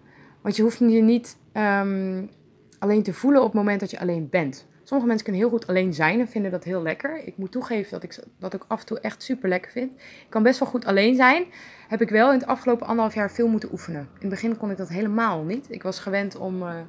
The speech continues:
vierentwintig zeven met vrienden te zijn. Ik plande mijn dagen super druk in. Gewoon zodat ik eigenlijk ook gewoon niet alleen was. Ik had echt een angst voor alleen zijn. Ja, dan krijg je een hersenschudding en dan moet je wel. Dan word je echt geconfronteerd met het feit dat je dus heel veel alleen bent.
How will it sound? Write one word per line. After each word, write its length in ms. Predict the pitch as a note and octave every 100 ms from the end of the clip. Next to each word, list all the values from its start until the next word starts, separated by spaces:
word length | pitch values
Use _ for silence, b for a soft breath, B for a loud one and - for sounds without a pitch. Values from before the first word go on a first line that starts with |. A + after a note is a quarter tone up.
| B B B B
vierentwintig 460 | - D4+ C#4+ B3+ A#3+
zeven 280 | A#3+ G#3+ G#3+
met 180 | G#3+
vrienden 300 | - B3 B3+
te 120 | B3+ A3+
zijn. 340 | A3+ B3 C#4
Ik 240 | G#3 F#3 - _ -
plande 240 | G#3+ G#3
mijn 180 | G3 F3+
dagen 320 | F3+ F#3 G#3
super 400 | - - C4 A3+
druk 260 | G#3 G#3 G3
in. 280 | G3+ F#3+ E3 B B -
Gewoon 300 | - C4+ C4+
zodat 160 | C4
ik 60 | A3+
eigenlijk 400 | - G#3+ - G#3+
ook 60 |
gewoon 160 | - G3
niet 140 | F#3+
alleen 280 | E3 F3 G#3+
was. 240 | A#3 A#3+ A#3+
Ik 120 | G#3+
had 100 | G3+
echt 180 | G#3+ -
een 100 | G3+
angst 260 | G3+ G#3
voor 120 | -
alleen 280 | F3+ F3+ F#3
zijn. 360 | D#3+ C#3+ A#3+ B B B B B B -
Ja, 100 | F3
dan 80 | D#3+
krijg 160 | F3
je 60 | F3
een 60 |
hersenschudding 520 | F3 E3 - E3+ D3+ D3+
en 120 | D#3+
dan 140 | D3+
moet 200 | D#3 G#3
je 80 | D#3+
wel. 180 | C#3+ F#3+
Dan 80 | G#3
word 160 | E3+
je 60 | -
echt 140 | G#3
geconfronteerd 680 | - - G#3 F#3 E3+ F3+ F3
met 140 | D#3+
het 120 | D#3+
feit 260 | - F#3+ D#3+
dat 140 | F3
je 60 | A3
dus 160 | A3 F3+
heel 160 | G#3+
veel 160 | A3+ -
alleen 280 | D#3+ D3+ D3+
bent. 220 | E3+